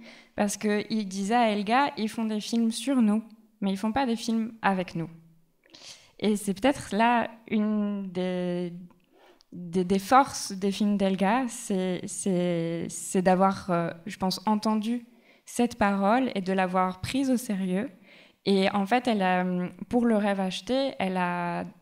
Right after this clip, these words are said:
d'abord tendu une caméra, puis au total trois caméras à la famille Bruder, qu'on voit dans le film. Et, euh, et en fait, elle leur a dit, bah, « Si vous voulez, vous, vous, vous représentez vous-même. » Et, et,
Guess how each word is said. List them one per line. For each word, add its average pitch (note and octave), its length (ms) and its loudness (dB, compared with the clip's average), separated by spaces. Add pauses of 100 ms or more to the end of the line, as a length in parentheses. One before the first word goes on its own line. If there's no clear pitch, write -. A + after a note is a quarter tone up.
(120)
d'abord G#3 460 0
tendu G3+ 480 -4
une B3 220 6
caméra, G#3 500 0
puis A3 200 -6
au G3+ 60 -2
total G#3 460 -4
trois B3+ 340 2
caméras G3 640 -2
à F#3 80 -2
la F#3 100 -4
famille F#3+ 360 -4
Bruder, G3 440 -4 (240)
qu'on G3 160 -4
voit G3 180 0
dans F#3+ 100 -2
le F#3 60 -4
film. A#3+ 400 -2 (800)
Et, G3 240 6
euh, F3+ 440 4
et F#3+ 140 2
en F#3 60 2
fait, C4+ 220 2
elle G#3 120 0
leur F#3 160 2
a F3+ 120 2
dit, C4 160 -2
bah, « F#3 480 0 (240)
Si A3+ 200 -2
vous G#3+ 140 0
voulez, G3+ 640 -4 (140)
vous, F#3 420 -6
vous, G#3 300 4
vous G#3 160 0
représentez G3 800 -4
vous-même. » F#3 540 -2 (120)
Et, F3+ 400 -4
et, - 120 -6